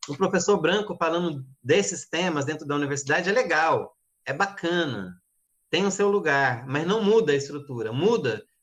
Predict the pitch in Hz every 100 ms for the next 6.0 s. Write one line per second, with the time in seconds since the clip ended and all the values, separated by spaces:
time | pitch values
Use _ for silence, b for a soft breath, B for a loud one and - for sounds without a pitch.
0 | _ 160 196 196 185 196 - 185 247 -
1 | 226 175 165 196 190 180 180 190 180 196
2 | 156 160 185 180 180 - 208 220 - 143
3 | 147 160 160 147 139 185 196 - 160 165
4 | 165 165 - 196 - 175 190 185 B B
5 | 160 147 190 - 208 165 135 113 98